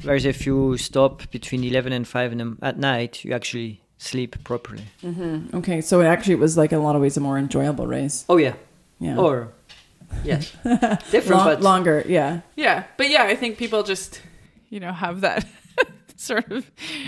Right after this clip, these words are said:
Speaker 3: uh, experience, and that it, it's really, like, in their mind that they don't wanna go past Dawson, but actually it gets way, way better past Dawson. So.
Speaker 2: And there was teams from all over the world in this race, right? Like America,
Speaker 1: Yeah, there
Speaker 2: Europe.
Speaker 1: were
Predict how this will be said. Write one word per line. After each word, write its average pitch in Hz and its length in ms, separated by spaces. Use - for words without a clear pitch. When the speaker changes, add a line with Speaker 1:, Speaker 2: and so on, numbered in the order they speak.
Speaker 3:
uh, - 120
experience, 185 640
and 175 140
that 98 320
it, 151 240
it's - 200
really, 190 300
like, - 280
in 220 160
their 202 140
mind 180 380
that 175 120
they 190 220
don't 185 160
wanna 180 180
go 165 140
past - 280
Dawson, 180 380
but 185 140
actually 190 480
it 202 80
gets 185 220
way, 185 460
way 190 180
better 175 340
past 170 320
Dawson. 185 580
So. 196 280
Speaker 2:
And 233 180
there 240 80
was 247 160
teams 262 320
from 233 180
all 185 160
over 185 140
the 180 80
world 170 260
in 160 80
this 160 240
race, 156 380
right? 196 260
Like 170 200
America, 185 340
Speaker 1:
Yeah, 180 220
there 175 100
Speaker 2:
Europe. 165 520
Speaker 1:
were 175 60